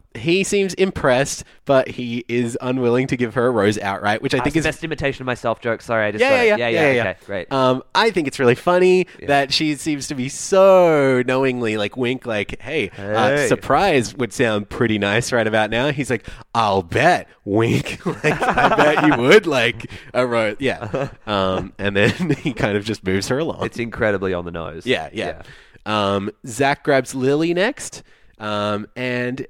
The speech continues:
Speaker 1: I think this is really nice.
Speaker 2: It's cute.
Speaker 1: He has written some small talk and questions on his arm, just like Lily wrote on her thigh a couple of episodes ago.
Speaker 2: Yes.
Speaker 1: Um, and so, yeah, it's just a fun callback, and
Speaker 2: Yeah.
Speaker 1: the questions are fun.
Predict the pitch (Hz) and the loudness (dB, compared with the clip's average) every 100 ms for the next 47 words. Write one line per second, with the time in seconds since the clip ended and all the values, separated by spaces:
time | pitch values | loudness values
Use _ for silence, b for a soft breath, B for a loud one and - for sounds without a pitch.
0 | - 294 311 - 269 262 208 190 - 123 | -8 -6 -4 -4 -4 -4 0 0 0 -2
1 | 117 110 117 160 170 156 - - - - | -2 0 2 2 0 -4 -6 -12 -12 -10
2 | - - 85 - 160 170 175 160 147 139 | -12 -10 -12 -4 0 2 2 0 0 -6
3 | 131 156 170 165 160 143 - 131 123 123 | -8 -8 -8 -6 -4 -4 -6 -2 -2 0
4 | 135 123 110 117 - 110 - 113 98 113 | 0 0 -2 -6 -2 -2 -4 -8 -6 -8
5 | 113 101 - 107 101 95 110 - 127 - | -8 -10 -8 -4 -4 -4 -8 -8 -8 -4
6 | 117 104 113 107 104 101 104 - 110 110 | -4 -2 -2 0 4 4 4 0 -6 -4
7 | 98 - 107 101 139 196 - - 143 131 | -6 -4 -2 0 -2 -4 -4 -4 -6 -6
8 | 135 - 190 196 220 330 - - b b | -10 -6 -6 -2 -2 -2 -4 -14 b b
9 | b b 120 110 104 101 - _ _ _ | b b -4 -2 -2 -6 -16 _ _ _
10 | - _ - 113 104 - 120 107 104 104 | -20 _ -12 -10 -8 -4 2 4 4 2
11 | 101 98 _ b b b 403 - - b | 0 -4 _ b b b -2 -2 -8 b
12 | 165 202 208 - 185 226 120 107 104 113 | -6 -6 -6 -2 -2 0 -2 0 0 -2
13 | - 113 113 85 - 120 - 101 - 139 | -4 -2 -2 -2 -6 -6 -2 -4 -4 -6
14 | 170 - 92 85 | -6 -4 -6 -6